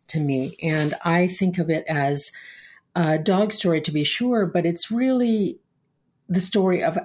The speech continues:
what our relationships with vulnerable creatures can teach us about ourselves and how we can learn from that.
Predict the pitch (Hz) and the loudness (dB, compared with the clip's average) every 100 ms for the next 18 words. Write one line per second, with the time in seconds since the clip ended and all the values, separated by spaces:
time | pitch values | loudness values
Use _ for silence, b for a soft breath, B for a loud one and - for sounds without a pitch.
0 | - 208 185 196 - 180 175 165 175 175 | -6 -2 0 0 0 0 2 2 2 0
1 | 175 - - - 156 156 160 156 156 156 | -2 -4 -8 -6 -6 -4 -2 -2 -2 -2
2 | 151 - 190 190 143 139 - 151 - 180 | -4 -2 -2 -2 -6 -6 -6 -6 -4 -6
3 | 160 147 - 151 156 151 147 160 151 151 | -4 -6 -6 -4 -2 -2 -2 -4 -4 -6
4 | 202 - - B B B B B B 151 | -8 -12 -14 B B B B B B -2
5 | 147 135 151 147 143 147 147 151 156 156 | 0 -2 -2 0 -2 -2 -2 0 -2 -2
6 | 165 147 135 135 123 - | -4 -4 -2 -2 -2 -4